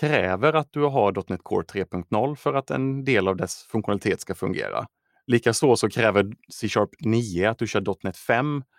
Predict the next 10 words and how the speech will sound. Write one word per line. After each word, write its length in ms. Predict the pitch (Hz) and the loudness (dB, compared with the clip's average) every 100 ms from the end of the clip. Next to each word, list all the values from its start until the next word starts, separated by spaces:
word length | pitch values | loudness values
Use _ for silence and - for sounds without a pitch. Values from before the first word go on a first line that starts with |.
| _ - 117 | _ -10 0
eller 160 | 120 | 0
senare 400 | - 123 92 85 | 2 2 2 0
då 100 | 95 | -2
för 100 | - | -4
att 80 | 107 | -6
de 240 | - 95 92 | -2 -2 0
funktionerna 460 | 123 127 117 92 | -4 0 0 0
ska 140 | 92 92 | -2 -4
vara 100 | 85 | -4
tillgängliga. 560 | 95 90 - - 127 | -4 -4 -6 -8 -12